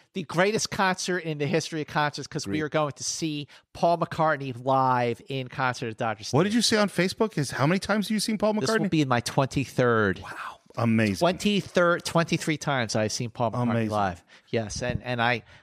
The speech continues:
Speaker 1: I will see him twenty-three more times.
Speaker 2: It's a religious experience.
Speaker 1: It really is.
Speaker 2: I
Speaker 1: It
Speaker 2: saw him
Speaker 1: absolutely is.
Speaker 3: I've only seen him
Speaker 1: Since
Speaker 3: once.
Speaker 2: Oh, yeah?
Speaker 3: Yeah.
Speaker 2: At the Hollywood Bowl or where?
Speaker 3: U C Berkeley at the stadium, Cal
Speaker 2: Gotcha.
Speaker 3: Stadium in Berkeley.
Speaker 2: Gotcha.
Speaker 1: I actually, when I saw, when I saw him in New York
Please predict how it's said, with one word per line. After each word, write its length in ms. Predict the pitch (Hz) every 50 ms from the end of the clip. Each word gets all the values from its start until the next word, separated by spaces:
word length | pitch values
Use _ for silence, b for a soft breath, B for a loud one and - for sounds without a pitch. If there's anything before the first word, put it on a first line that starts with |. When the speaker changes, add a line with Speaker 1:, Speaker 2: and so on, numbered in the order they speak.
| B
Speaker 1:
I 260 | - 113 123 123 120 113 -
will 80 | 120
see 180 | 110 - - 135
him 140 | 120 110 101
twenty-three 500 | - - 139 135 143 135 - - 139 131
more 200 | 117 113 110 107
times. 440 | - - 101 95 90 87 85 -
Speaker 2:
It's 160 | - 165 - 202
a 40 | 175
religious 520 | 143 135 123 117 123 127 120 123 120 -
experience. 400 | 107 101 - - 127 131 131 82 135
Speaker 1:
It 20 |
really 280 | 147 147 143 143 135 123
is. 260 | 113 101 90 - - -
Speaker 2:
I 60 | 113
Speaker 1:
It 60 | 123
Speaker 2:
saw 200 | 120 117 151 143
him 140 | 151 151 143
Speaker 1:
absolutely 380 | 127 117 113 107 110 113 107
is. 40 | 101
Speaker 3:
I've 100 | 123 139
only 140 | 160 185 233
seen 140 | - - 165
him 80 | 143
Speaker 1:
Since 80 | 127 127
Speaker 3:
once. 440 | 135 123 95 - - - - - - -
Speaker 2:
Oh, 100 | - 147
yeah? 180 | 147 151 165 196 214 _ b b b b b -
Speaker 3:
Yeah. 280 | 110 113 127 104 82 85 90 -
Speaker 2:
At 120 | - 165 147
the 60 | 165
Hollywood 360 | 151 175 175 180 175 170 160 135
Bowl 240 | 147 165 196 240 269 220
or 40 |
where? 320 | 165 139 123 113 101 - - - 120 - 65 82
Speaker 3:
U 180 | 90 104 131 165
C 220 | 170 - - 190
Berkeley 500 | 170 - 170 165 160 - - 135 120 117
at 140 | 104 101 -
the 160 | - 110 104
stadium, 580 | 95 - - - 135 143 143 127 110 92 78 71
Cal 220 | 71 - - 117
Speaker 2:
Gotcha. 100 | 127 127
Speaker 3:
Stadium 320 | - - 135 135 127 120 117
in 120 | 113 104
Berkeley. 360 | 92 101 101 - - 87 - -
Speaker 2:
Gotcha. 200 | - 90 85 143
Speaker 1:
I 40 | 151
actually, 320 | 160 160 156 - 170 156
when 160 | 131 139 131 123
I 60 | 127
saw, 440 | 123 - - 151 147 151 151 147 -
when 140 | - 123 117
I 80 | 110
saw 260 | 107 - - 143 147 143
him 300 | 110 143 131 127 123 123
in 180 | 135 131 123
New 80 | 117 120
York 540 | 117 107 113 127 127 120 104 95 - -